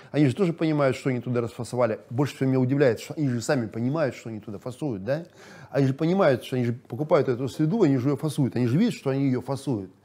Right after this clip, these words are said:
Но, но ш-, зачем подавать в суд, если ты понимаешь, что, ну да, все, ну, про тебя узнали, что ты вот так делаешь. Ну ладно, вот, ну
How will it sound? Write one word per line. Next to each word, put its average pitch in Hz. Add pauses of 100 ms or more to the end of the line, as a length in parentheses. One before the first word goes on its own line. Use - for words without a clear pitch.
(500)
Но, 127 (160)
но 117 (100)
ш-, 113
зачем 143
подавать 139
в -
суд, 202
если 135
ты 131
понимаешь, 151
что, -
ну 170
да, 131
все, 165
ну, 185
про 123
тебя 151
узнали, 110
что -
ты 143
вот 120
так 110
делаешь. 98 (340)
Ну 240
ладно, 101 (320)
вот, 135
ну 190